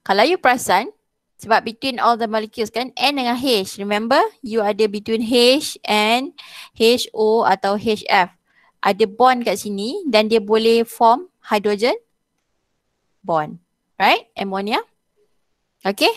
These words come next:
how about hydrogen iodide? H I. H I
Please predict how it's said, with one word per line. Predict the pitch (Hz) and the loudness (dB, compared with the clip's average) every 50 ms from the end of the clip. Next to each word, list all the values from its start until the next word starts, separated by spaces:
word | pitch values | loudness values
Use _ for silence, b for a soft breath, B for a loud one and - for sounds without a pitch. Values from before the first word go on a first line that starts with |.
| - - | -4 -4
how | - 277 285 269 | 0 2 2 4
about | 240 277 262 - 226 - | 4 2 2 2 2 0
hydrogen | 247 240 233 240 240 233 226 254 233 - | 0 0 2 0 0 0 0 -2 0 0
iodide? | 175 214 208 202 185 220 247 320 440 427 - | 2 2 2 2 2 2 2 2 0 -2 -6
H | - - 214 208 - - | -4 -2 0 0 0 2
I. | - 220 196 175 185 196 - b b b b b b - - | 2 2 2 2 -2 -8 -14 b b b b b b -10 -4
H | - 285 311 - | -2 -2 -2 -2
I | - - 254 262 277 302 | 2 4 4 6 4 4